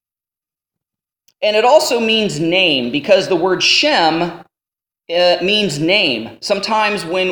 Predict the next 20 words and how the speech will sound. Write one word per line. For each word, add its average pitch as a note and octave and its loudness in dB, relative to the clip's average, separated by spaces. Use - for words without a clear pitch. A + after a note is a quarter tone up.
i-, - -6
if, D#3+ -2
if E3 -6
Jewish A3 -2
people, F#3+ -2
they F#3 -2
don't G#3 2
want G#3 0
to G3 -2
pronounce F3+ -2
God's E3+ 2
Hebrew F3+ -2
name, E3+ 0
Yud-He, D#3+ 0
Vav-He, C#3+ 2
Yahweh, D3 0
so E3+ -2
they'll C#3+ -2
say D3+ -2
Hashem, D3 -2